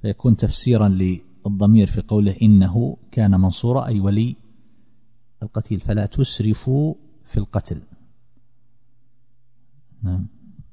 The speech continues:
لا تسرفوا. "إن ولي القتيل كان منصورا". على كل حال، فلا يسرف في القتل، والإسراف في القتل يدخل فيه صور متعددة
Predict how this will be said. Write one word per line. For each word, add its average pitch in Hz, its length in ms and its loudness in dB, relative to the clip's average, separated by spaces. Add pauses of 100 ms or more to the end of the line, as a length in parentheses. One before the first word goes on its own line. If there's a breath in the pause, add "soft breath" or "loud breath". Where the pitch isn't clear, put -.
(140)
لا 101 80 -10
تسرفوا. - 500 -12 (1400)
"إن 117 160 6
ولي 107 320 2
القتيل 117 500 -4 (160)
كان 101 260 0
منصورا". 85 460 -6 (1080 soft breath)
على 143 160 0
كل 90 260 -6
حال، 104 280 -8 (600 soft breath)
فلا 110 260 -4
يسرف 104 400 -4
في - 100 -14
القتل، - 360 -10
والإسراف 160 400 2
في - 60 -6
القتل 117 360 -2
يدخل 107 320 -4
فيه - 340 -6 (160)
صور 110 320 0
متعددة 95 680 -2